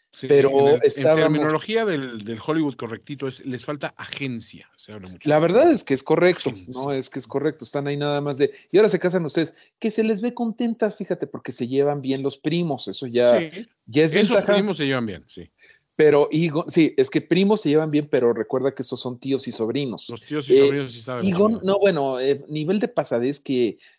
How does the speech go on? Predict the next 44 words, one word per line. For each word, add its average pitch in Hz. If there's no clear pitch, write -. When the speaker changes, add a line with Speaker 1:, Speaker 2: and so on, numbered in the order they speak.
Speaker 2:
ni 135
en 139
la 135
cena 175
de 156
Navidad 131
de 120
los 117
Flores, 147
ni, 123
ni 117
creo 127
que 139
en 127
los 117
Semperes, 135
que -
son 120
muy 151
buenos 135
fami-, 117
muy 151
buenas 143
personas, 117
yo 123
he -
estado 117
en 151
la 139
familia 139
Sempere 127
y, 92
no, 156
para 139
nada 185
verías 143
un 139
tío 143
que 120
dice, 120
"No 165
te -
preocupes, 156
mija", 190